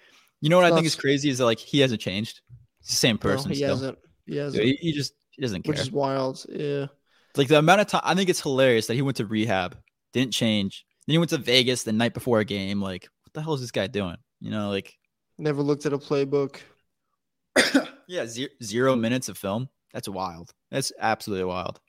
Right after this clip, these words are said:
Speaker 2: Crazy. Like, 'cause I'm watching this and, you know, everything's going out, like, you know, like, college, like, scandals and everything. And I'm like, who would take the chance to draft this guy in the first round? And then it's
Speaker 1: Yeah,
Speaker 2: like,
Speaker 1: I didn't
Speaker 2: and then,
Speaker 1: realize there
Speaker 2: but
Speaker 1: was
Speaker 2: then
Speaker 1: all
Speaker 2: it's
Speaker 1: that
Speaker 2: like,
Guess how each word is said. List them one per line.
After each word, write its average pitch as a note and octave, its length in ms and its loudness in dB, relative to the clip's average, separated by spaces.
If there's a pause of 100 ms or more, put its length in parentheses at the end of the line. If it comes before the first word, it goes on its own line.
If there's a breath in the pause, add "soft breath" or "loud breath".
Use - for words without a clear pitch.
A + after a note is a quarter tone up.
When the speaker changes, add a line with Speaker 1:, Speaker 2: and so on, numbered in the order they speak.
(300)
Speaker 2:
Crazy. C#3+ 480 -4 (340 soft breath)
Like, D3+ 380 0 (1120 soft breath)
'cause E3 200 -4
I'm A3 160 2
watching G#3 420 0
this C3 340 -4 (120)
and, D#3 200 -2
you D#3+ 60 0
know, D3+ 160 0
everything's D3 520 -2
going D3 280 2
out, C#3 280 -4 (100)
like, D3 320 -2 (180)
you E3 120 2
know, D3 100 6
like, C3+ 180 0
college, C#3+ 480 0
like, C#3 200 -6
scandals C#3 580 -6
and C#3+ 100 -2
everything. C#3 480 -2
And C3+ 180 -8 (600)
I'm G#3+ 160 -4
like, G#3+ 240 0 (600)
who C#4 580 2
would F3 200 6
take G3 220 4
the F3+ 80 0
chance D#3+ 300 0
to D3+ 100 -4
draft C#3 320 0
this D#3 120 -8
guy D3+ 140 4
in D3+ 60 2
the C#3+ 80 -2
first C#3+ 320 0
round? C#3+ 420 -2 (280)
And E3+ 120 2
then G3 120 8
it's G3 80 12
Speaker 1:
Yeah, F3+ 140 8
Speaker 2:
like, E3+ 100 6
Speaker 1:
I F#3 100 10
didn't B3 100 6
Speaker 2:
and D#3 100 2
then, - 80 8
Speaker 1:
realize A#3+ 200 10
there - 100 2
Speaker 2:
but A3 100 12
Speaker 1:
was B3 60 4
Speaker 2:
then B3+ 120 12
Speaker 1:
all - 60 6
Speaker 2:
it's - 80 2
Speaker 1:
that A#3+ 40 8
Speaker 2:
like, A3+ 160 4